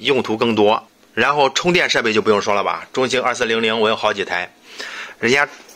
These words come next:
专业玩锂电池的啊，人家比如说玩这种就四，四五节电池的这种吧，人家有平衡充，就是单独可以给每节电池直接充电，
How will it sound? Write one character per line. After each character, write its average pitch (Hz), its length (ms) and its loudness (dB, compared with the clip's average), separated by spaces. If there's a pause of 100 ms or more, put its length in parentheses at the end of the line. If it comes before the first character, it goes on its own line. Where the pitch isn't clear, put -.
(180)
专 190 220 4
业 175 120 4
玩 113 220 0
锂 98 120 -6
电 104 200 0
池 95 140 -2
的 95 80 0
啊， 82 260 -4
人 98 140 -2
家 110 100 0
比 101 140 -2
如 104 100 6
说 117 300 2
玩 107 180 0
这 120 140 -2
种 90 180 0 (220)
就 95 300 2
四， - 180 -6 (120)
四 - 180 -2
五 104 140 0
节 95 200 0
电 117 180 0
池 98 160 -4
的 98 140 0
这 95 140 0
种 85 180 -4
吧， 78 160 -4 (800)
人 104 100 -2
家 117 120 0
有 104 100 -2
平 135 240 0
衡 127 180 2
充， 131 240 2 (360)
就 107 120 -2
是 98 80 -2
单 147 240 -2
独 127 160 0
可 - 140 -2
以 101 80 -2
给 98 220 -2
每 92 240 -2
节 107 160 -2
电 110 160 -2
池 104 120 -2
直 101 240 -2
接 104 140 0
充 101 180 -6
电， 92 160 -2